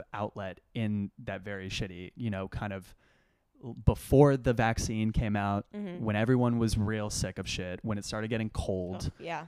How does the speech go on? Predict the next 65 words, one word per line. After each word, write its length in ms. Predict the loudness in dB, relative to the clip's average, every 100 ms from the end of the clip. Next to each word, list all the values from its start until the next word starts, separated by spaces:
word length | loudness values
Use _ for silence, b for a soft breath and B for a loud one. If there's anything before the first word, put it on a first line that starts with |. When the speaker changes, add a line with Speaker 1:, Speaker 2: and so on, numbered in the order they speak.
| 6
Speaker 1:
That 160 | 8 8
was 120 | 6
the 60 | -4
worst 260 | -6 -4 -4
time. 300 | -6 -8 -4
From, 120 | 2
Speaker 2:
Yeah. 80 | 2
Speaker 1:
like, 140 | 0
October 540 | 6 8 10 8 4 2
to 240 | 0 0 -6 -14 -2 0
February. 680 | 2 0 0 2 2 2
Speaker 2:
That's 180 | 0 -4
when 80 | -8
I 40 | -6
left. 280 | -8 -2 6
Speaker 1:
That 120 | 8
was 80 | 8
the 60 | 6
worst. 260 | 0 4
Yeah, 160 | 4 4
and 120 | 2
it, 100 | 0
it 60 | -2
was 140 | -4 -6
like 160 | -10 b b
you 80 | -2
had 60 | 4
to 40 |
go 280 | 10 10 10 4
sit 180 | 4 6
outside 380 | 6 6 6
in 80 | 4
the 60 | 0
fucking 260 | -4 -4
snow 480 | -2 2 4 4 2 -2
and 100 | -2
to 120 | -2 0
eat 180 | -4
food. 280 | -4 -8 -10 -12
Speaker 2:
Yeah. 220 | -10 -8 -2
Speaker 1:
I 100 | 0
was 160 | 0 0
Speaker 2:
Oh, 20 |
Speaker 1:
like, 220 | -4 -2
Speaker 2:
God. 280 | 2 4 4
Speaker 1:
"Oh 40 |
my 160 | 0 -6
God." 380 | -2 -2 -2 0
But, 180 | 2 4
you 80 |
know, 100 | 4
I, 280 | 4 2 0
I 20 |
had 220 | -2 -4 0
this 260 | 0 2
and, 80 | 2
and 240 | 2 0
it's, 300 | 0 0 -2 -2
like 120 | -4
I 20 |
said, 180 | -4 -2
it's 140 | -2 0
been 120 | 2
a, 160 | 4 2
an 160 | 0